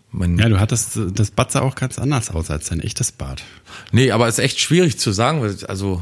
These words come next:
Speaker 1: vielleicht, keine Ahnung, ist schwer zu sagen. Vielleicht hast du Angst, dass du, wir, wir treffen uns ja demnächst. Vielleicht hast du Angst davor, dass wir uns treffen und du dann irgendwie, wir keine, nix hin, Gutes hinbekommen oder so.
Speaker 2: Nee, ich glaub mehr, dass es so ein, ähm,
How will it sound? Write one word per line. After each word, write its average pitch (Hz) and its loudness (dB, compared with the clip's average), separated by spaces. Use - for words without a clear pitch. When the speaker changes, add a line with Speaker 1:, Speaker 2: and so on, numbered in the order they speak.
Speaker 1:
vielleicht, - -2
keine 107 2
Ahnung, 107 2
ist - -4
schwer 98 0
zu - -2
sagen. 101 2
Vielleicht 95 0
hast 107 2
du 117 2
Angst, 110 0
dass 104 0
du, 107 0
wir, 101 0
wir - -8
treffen 135 0
uns 90 -2
ja 95 0
demnächst. 87 0
Vielleicht 92 0
hast 110 2
du - -2
Angst 113 0
davor, 98 -2
dass 85 -4
wir 92 0
uns 87 -2
treffen 87 -4
und 92 0
du 104 6
dann 104 4
irgendwie, 98 2
wir 104 2
keine, 107 0
nix 107 0
hin, 73 -2
Gutes 107 0
hinbekommen 101 2
oder 82 -6
so. - -8
Speaker 2:
Nee, 127 4
ich 160 0
glaub 139 2
mehr, 139 4
dass 123 0
es 123 -2
so 117 4
ein, 117 2
ähm, 104 2